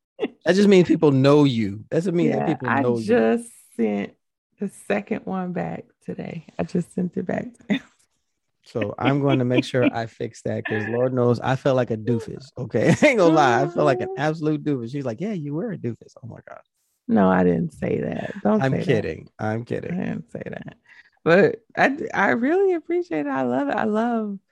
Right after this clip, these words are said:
Speaker 2: like, all of my sets. And people come now, it's like, it's Legos everywhere. Um,
Speaker 1: And they're yours. <laughs>
Speaker 2: and they're mine. Um, you know, I got, I, the city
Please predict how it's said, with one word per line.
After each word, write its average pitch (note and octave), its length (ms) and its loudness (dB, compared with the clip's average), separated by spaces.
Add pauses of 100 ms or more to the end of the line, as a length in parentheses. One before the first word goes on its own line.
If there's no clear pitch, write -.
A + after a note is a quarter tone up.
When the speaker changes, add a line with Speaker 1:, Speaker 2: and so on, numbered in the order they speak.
(300)
Speaker 2:
like, - 400 0 (1800)
all F3+ 180 6
of E3+ 60 2
my D3 200 0
sets. C3+ 240 -4 (320)
And C3 480 -4 (120)
people F3 260 -2
come D3+ 400 2
now, D3 400 0
it's D3+ 160 -8
like, D3 300 0
it's D3 180 -6
Legos C#3+ 580 0 (100)
everywhere. - 720 -6 (540)
Um, C#3+ 480 -6 (320)
Speaker 1:
And B2+ 120 -2
they're A2+ 100 0
yours. A2+ 500 -4 (120)
<laughs> - 100 -10 (240)
Speaker 2:
and G#3 200 8
they're D4+ 200 6
mine. F#4 640 4 (880)
Um, G#3+ 240 2
you E4+ 60 -8
know, C#5 100 2
I D5 320 -2
got, - 80 -20 (160)
I, F#4 140 -2
the F#4 220 -4
city G#4 320 2